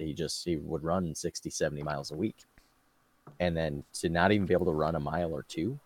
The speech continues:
after six, seven months and not being a professional athlete, he, he was, he was commending, uh, Moncada for even being out there last year and playing through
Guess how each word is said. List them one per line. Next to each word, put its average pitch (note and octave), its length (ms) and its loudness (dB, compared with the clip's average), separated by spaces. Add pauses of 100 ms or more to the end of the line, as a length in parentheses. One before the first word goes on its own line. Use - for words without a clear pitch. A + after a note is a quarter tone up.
(580)
after - 300 2
six, - 300 -2
seven F#2 240 4
months F#2+ 300 -4 (800)
and D#2+ 300 2
not D#2+ 280 6 (100)
being A#2 420 2 (120)
a - 40 -4
professional B2+ 460 0
athlete, C#3 400 0
he, A2 180 -2
he B2+ 140 6
was, A2+ 280 2 (300)
he E3+ 140 10
was A2 340 8 (960)
commending, F#2+ 840 4 (420)
uh, A#1 260 0 (1040)
Moncada A2 480 8
for E2+ 200 2
even E2 240 0
being C#2+ 280 0
out D2+ 200 0
there A#1 140 -2
last G1+ 320 -4
year - 180 -8 (240)
and D#2 160 -6
playing C#2 480 0
through C#2 420 -4